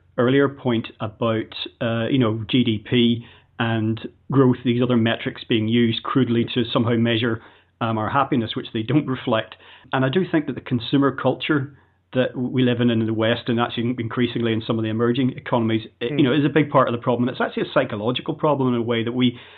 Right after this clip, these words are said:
Speaker 1: we invest our hopes
Speaker 2: Mm.
Speaker 1: for happiness in, you know, plasma screen T Vs and cars and bigger houses. And we, we do this 'cause we're basically working with faulty information, obsolete paradigms. And
Speaker 2: Yeah.
Speaker 1: go-,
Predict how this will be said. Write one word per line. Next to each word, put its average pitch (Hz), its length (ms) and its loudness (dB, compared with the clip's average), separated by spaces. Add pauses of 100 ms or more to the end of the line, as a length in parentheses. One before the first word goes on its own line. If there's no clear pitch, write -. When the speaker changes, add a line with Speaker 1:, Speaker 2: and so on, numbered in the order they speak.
(380)
Speaker 1:
we 127 60 0 (220)
invest 127 360 -2 (540)
our - 80 -12
hopes 147 240 -2
Speaker 2:
Mm. 135 40 -4
Speaker 1:
for 120 160 2
happiness 123 460 2 (120)
in, 117 60 0 (240)
you 139 100 6
know, 113 80 0 (340)
plasma 120 400 -2
screen 123 300 0
T 120 180 0
Vs 117 360 0
and 113 100 -2 (160)
cars 117 380 0
and 110 200 -2
bigger 117 180 0 (120)
houses. 120 300 0 (600)
And 139 480 4 (520)
we, 165 80 2 (160)
we 147 60 2 (120)
do 175 40 8 (120)
this - 120 0
'cause 135 160 -2
we're 120 120 -2 (140)
basically 139 280 -4 (120)
working 120 280 0
with 107 100 -8 (140)
faulty 117 280 -2
information, 110 840 -2
obsolete 123 500 -2
paradigms. 113 580 0 (640)
And 127 200 2
Speaker 2:
Yeah. 147 80 0
Speaker 1:
go-, - 140 -2